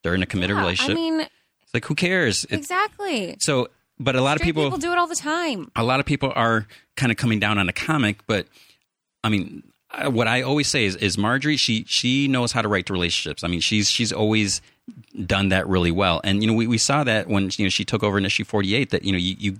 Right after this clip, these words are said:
Speaker 1: you get all of that relationship between, you know, characters and not just romantic relationships. So it's fine. But then D C over the week, last weekend, they, Dan DiDio made an announcement that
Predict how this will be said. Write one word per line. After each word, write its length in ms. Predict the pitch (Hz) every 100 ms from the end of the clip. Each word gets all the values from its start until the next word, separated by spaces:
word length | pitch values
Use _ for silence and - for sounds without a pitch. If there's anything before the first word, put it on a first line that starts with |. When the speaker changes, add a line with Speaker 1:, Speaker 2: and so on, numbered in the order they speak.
| -
Speaker 1:
you 140 | 101
get 280 | 92 120 139 - - _ _
all 200 | - 101
of 60 | 98
that 220 | 92 95 _ -
relationship 360 | 92 87 - -
between, 420 | - 98 90 87
you 100 | 104
know, 140 | 87 - _ -
characters 480 | 214 202 71 76
and 80 | 95
not 140 | 95 101
just 220 | 98 -
romantic 420 | 98 120 160 87
relationships. 580 | 85 82 - - 76 - _ _ _ _ _
So 320 | - 95 92 - _ _ _ _ - -
it's 180 | 139 -
fine. 320 | - 90 92
But 140 | - -
then 340 | 131 123 117 - -
D 220 | 95 123 110
C 520 | - 160 147 127 135 92
over 200 | 104 107 104
the 40 |
week, 220 | 98 92
last 220 | 101 98 -
weekend, 440 | 90 90 101 113
they, 260 | 98 98 90
Dan 520 | - 87 92 92 92
DiDio 560 | 87 85 87 85 90 110 -
made 320 | - 92 90 90
an 80 |
announcement 400 | 85 80 - 80
that 180 | - 80